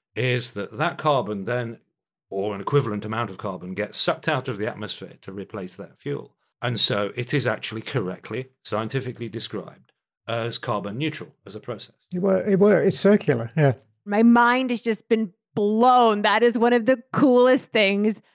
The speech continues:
Speaker 3: I've ever heard of, and it is the very definition of a circular carbon economy.
Speaker 1: Exactly.
Speaker 3: Wow.
Speaker 1: Yeah, and we developed that in our industry to convince governments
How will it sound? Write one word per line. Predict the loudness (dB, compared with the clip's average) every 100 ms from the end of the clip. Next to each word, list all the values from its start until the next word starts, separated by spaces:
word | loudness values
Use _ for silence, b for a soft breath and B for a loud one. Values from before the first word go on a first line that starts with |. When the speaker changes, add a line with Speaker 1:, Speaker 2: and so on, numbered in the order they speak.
| _ _
Speaker 3:
I've | 0 2
ever | 2 4
heard | 4 4
of, |
and | 4
it | 4
is | 2
the | 4 4
very | 4 4 6 6 4
definition | 4 2 2 0 0 -2 -2
of | 0
a | 0
circular | 0 0 2 2 0
carbon | -2 0 2 2
economy. | -2 0 0 2 0 -6 -10
Speaker 1:
Exactly. | -4 -4 -4 -10 _ _ _ -4
Speaker 3:
Wow. | -2 0 -2 -4 -4 -6 -10 -18 _ _ _ _ _ _
Speaker 1:
Yeah, | -2 2
and | 4
we | 4
developed | 4 4 4
that | 2 0
in | 0
our | 0 2
industry | 0 -2 -6 -4
to | -2 -2 -2
convince | -4 0 2 0 0
governments | -4 -4 -4 -10 -14 -8 -8